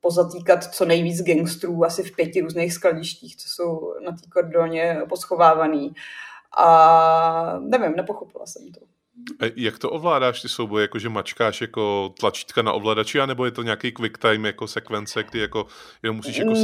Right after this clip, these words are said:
Speaker 2: sestřelit v ten pravý moment něco?
Speaker 1: Je to taková podivná kombinace toho, že ty běháš, zaměřuješ, střílíš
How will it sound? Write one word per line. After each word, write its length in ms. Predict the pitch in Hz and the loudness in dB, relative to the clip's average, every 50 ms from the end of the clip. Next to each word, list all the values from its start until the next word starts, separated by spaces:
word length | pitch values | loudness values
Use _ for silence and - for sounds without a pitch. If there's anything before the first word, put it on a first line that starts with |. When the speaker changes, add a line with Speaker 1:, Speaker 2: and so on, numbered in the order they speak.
| 220 | 2
Speaker 2:
sestřelit 320 | 214 208 - 123 113 110 104 | 2 2 0 0 -2 -2 -4
v 100 | - - | -4 -2
ten 180 | 127 120 120 | -2 -2 -2
pravý 280 | 113 117 110 107 113 113 | 0 0 0 0 0 -2
moment 360 | 110 107 104 107 104 98 - | -4 -4 -6 -6 -8 -8 -12
něco? 260 | 117 107 - - - | -16 -16 -14 -8 -4
Speaker 1:
Je 200 | - 240 240 233 | 2 4 6 6
to 160 | 226 233 277 277 | 6 4 0 2
taková 400 | 269 262 262 - 247 247 254 247 | 2 0 0 4 6 6 6 6
podivná 440 | 254 254 214 233 233 247 233 240 | 4 0 -2 -2 0 2 4 4
kombinace 500 | 254 262 240 233 233 220 220 226 - 262 | 4 2 0 0 0 0 0 0 0 -2
toho, 260 | 262 220 214 226 220 214 | -2 0 0 0 0 0
že 140 | 220 233 | 0 -2
ty 380 | 226 233 233 226 226 208 190 180 185 | -2 -2 -4 -4 -4 -4 -8 -8 -2
běháš, 520 | 196 208 190 202 202 220 214 208 214 226 214 | 2 2 2 4 4 4 4 4 4 2 2
zaměřuješ, 640 | 208 202 202 202 202 196 196 202 208 208 202 208 | 2 2 2 2 0 -2 0 2 2 2 2 2
střílíš 960 | - - - - - - 180 180 190 208 208 214 220 220 220 - - - - | -2 -6 -10 -10 -8 -6 -4 -4 -4 -4 -4 -4 -4 -4 -4 -4 -4 -6 -6